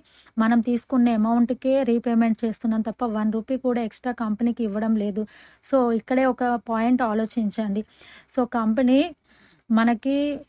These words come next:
లోన్ ఇస్తుంది, కంపెనీ మనీ మన దగ్గర ఉంటున్నాయి తప్ప కంపెనీకి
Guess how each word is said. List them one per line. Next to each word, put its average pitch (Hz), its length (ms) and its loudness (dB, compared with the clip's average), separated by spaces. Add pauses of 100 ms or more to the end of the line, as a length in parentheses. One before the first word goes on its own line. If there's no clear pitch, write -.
(140)
లోన్ 247 360 4 (140)
ఇస్తుంది, 240 460 0 (100)
కంపెనీ 220 440 2
మనీ 240 260 2
మన 233 220 2
దగ్గర 226 260 -2
ఉంటున్నాయి 220 400 0
తప్ప 214 220 -8 (240)
కంపెనీకి 240 600 0